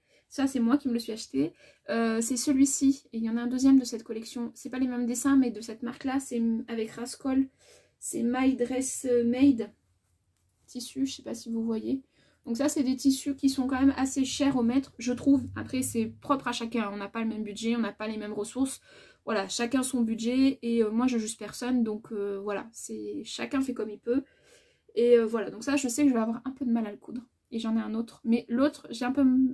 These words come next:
j'étais un petit peu déçue quand je l'ai reçu. Donc, je pense que je vais le coudre un peu plus vite.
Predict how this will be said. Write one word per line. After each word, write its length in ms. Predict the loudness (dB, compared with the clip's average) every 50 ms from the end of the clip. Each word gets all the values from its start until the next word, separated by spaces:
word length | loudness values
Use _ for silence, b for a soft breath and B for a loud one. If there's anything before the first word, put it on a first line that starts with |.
| -2 -10
j'étais 440 | -14 -12 -10 -8 -6 -6 -2 0 2
un 100 | 2 2
petit 160 | 2 0 -4
peu 100 | -2 4
déçue 260 | 4 4 4 4 0
quand 140 | 2 2 2
je 80 | 2
l'ai 60 | 2 0
reçu. 340 | 0 -2 -6 -2 -2 0
Donc, 280 | 2 4 4 4 4 2 b b b b b b
je 120 | b -6 -4
pense 220 | 0 0 -2 0
que 80 | 0 -2
je 80 | 0
vais 80 | 0 -2
le 40 | -4
coudre 220 | -4 -8 -8 -6
un 60 | -8
peu 120 | -8 -8 -10
plus 180 | -14 -12 -10
vite. 360 | -6 -6 -6 -6 -6 -18 -20